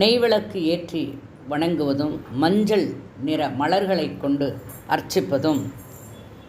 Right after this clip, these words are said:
இந்த வருடம் முழுக்க தனுசு ராசி அன்பர்களுக்கு குரு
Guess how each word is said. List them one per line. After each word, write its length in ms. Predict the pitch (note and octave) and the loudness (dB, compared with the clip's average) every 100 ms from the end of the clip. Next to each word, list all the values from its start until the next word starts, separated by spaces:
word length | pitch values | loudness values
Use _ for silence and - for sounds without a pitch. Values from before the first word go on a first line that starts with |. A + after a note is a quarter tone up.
| - - | -20 -12
இந்த 120 | D#3+ E3 | -2 2
வருடம் 340 | F3 G#3+ B3 G#3 | 6 6 6 4
முழுக்க 480 | F#3 F#3+ F#3+ F#3+ F3+ B2 C3 | 0 0 -2 -4 -4 -4 -6
தனுசு 260 | E3+ F3 | -4 -2
ராசி 280 | F3 E3+ F#3 D#3+ | -2 -2 -2 0
அன்பர்களுக்கு 640 | C#3 D3 C3+ B2+ - D#3 C#3+ - - - - - | 0 0 -2 -4 -4 -2 -2 -4 -10 -18 -18 -2
குரு 160 | F3 | 2